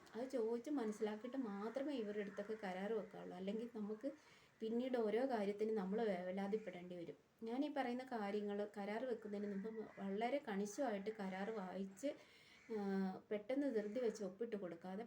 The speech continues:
പെട്ടെന്ന് വാ-, വായിച്ച് തീർക്കാതെ, അത് കാര്യകാരണ സഹിതം അത് വായിച്ച്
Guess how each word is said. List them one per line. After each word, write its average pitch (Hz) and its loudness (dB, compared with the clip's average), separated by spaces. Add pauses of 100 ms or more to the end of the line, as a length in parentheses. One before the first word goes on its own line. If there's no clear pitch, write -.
പെട്ടെന്ന് 233 -2
വാ-, 190 -4
വായിച്ച് 190 0
തീർക്കാതെ, 185 -6
അത് 196 -2
കാര്യകാരണ 202 -2
സഹിതം 190 -4
അത് 185 -6
വായിച്ച് 190 -4